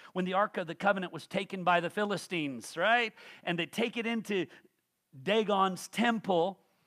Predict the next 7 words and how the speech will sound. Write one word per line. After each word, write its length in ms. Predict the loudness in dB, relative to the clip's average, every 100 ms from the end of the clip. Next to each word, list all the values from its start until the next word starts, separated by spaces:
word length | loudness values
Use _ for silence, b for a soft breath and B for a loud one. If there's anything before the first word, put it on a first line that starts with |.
| _
The 120 | -4 0
next 320 | -2 -2 -2
day, 340 | 0 2 0 b b b b _ _ -2
Dagon 520 | 2 4 6 4 4
is 140 | -2 -2
fallen 500 | 2 4 2 0 4
down 480 | 4 6 2 -2